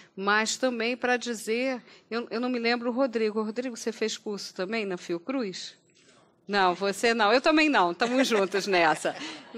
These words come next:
Morrendo de inveja, né? Eu também. <laughs> Hermano fez, Hermano fez. E todos os outros fizeram, né? Marquinho, Valcler, Rival, todos são egressos. E,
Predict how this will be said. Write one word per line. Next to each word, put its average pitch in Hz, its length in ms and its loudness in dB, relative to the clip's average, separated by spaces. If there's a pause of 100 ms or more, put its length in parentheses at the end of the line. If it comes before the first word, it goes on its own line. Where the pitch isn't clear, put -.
Morrendo 269 380 6
de 339 80 6
inveja, 233 540 6
né? 233 160 4
Eu 226 100 4
também. 254 420 4 (680)
<laughs> 381 720 -6
Hermano 226 500 2
fez, 269 480 4
Hermano 220 520 -2
fez. 254 340 2
E 285 80 0
todos 403 360 4
os 285 40 -8
outros 330 240 2
fizeram, 240 480 2 (260)
né? 226 320 0
Marquinho, 214 1000 -6
Valcler, 196 840 -4 (240)
Rival, 185 520 0
todos 247 320 -2
são 226 280 0
egressos. 202 840 -2
E, 170 320 -6